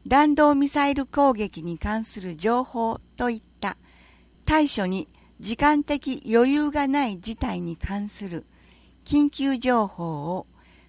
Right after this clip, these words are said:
国から住民に対して瞬時に情報を伝達するためのものです。危険が伴う地域にいる場合は、携帯電話や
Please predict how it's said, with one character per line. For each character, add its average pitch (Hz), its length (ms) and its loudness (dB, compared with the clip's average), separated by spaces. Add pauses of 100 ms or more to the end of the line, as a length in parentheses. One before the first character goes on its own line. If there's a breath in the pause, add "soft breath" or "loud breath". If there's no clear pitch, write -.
(160 soft breath)
国 302 280 2
か 277 200 0
ら 269 200 2 (220)
住 285 300 4
民 294 340 2
に 262 140 -2
対 220 260 0
し - 140 -16
て - 260 -8 (460 soft breath)
瞬 302 380 2
時 196 120 -4
に 190 200 -4 (140)
情 269 300 6
報 285 200 2
を 269 80 2
伝 247 280 0
達 233 220 -6
す - 220 -12
る 226 100 -6
た 214 160 -4
め 208 120 -4
の 190 140 -4
も 165 120 -2
の 160 160 -6
で 185 160 -8
す。 - 220 -18 (1000 soft breath)
危 - 100 -20
険 302 280 2
が 277 160 0
伴 254 460 0
う 185 100 -8
地 240 260 -6
域 180 200 -10
に 165 260 -6
い 208 120 -4
る 240 160 -2
場 220 240 0
合 196 180 -6
は、 190 200 -6 (720 soft breath)
携 302 280 0
帯 285 220 2
電 247 300 0
話 170 120 -2
や 180 220 -4